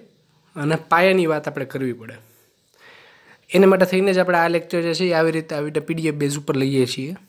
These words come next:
હવે સમજો દશાંશ સંખ્યા એટલે શું કહેવા માંગે છે.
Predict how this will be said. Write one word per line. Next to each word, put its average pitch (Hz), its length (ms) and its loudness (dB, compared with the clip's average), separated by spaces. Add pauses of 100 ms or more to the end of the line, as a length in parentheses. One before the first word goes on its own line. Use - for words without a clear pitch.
(3750)
હવે 190 240 2
સમજો 214 280 2
દશાંશ 202 460 0
સંખ્યા 190 400 -2
એટલે 180 160 -4
શું 156 260 -4
કહેવા 143 180 -4
માંગે 123 320 -8
છે. 123 180 -10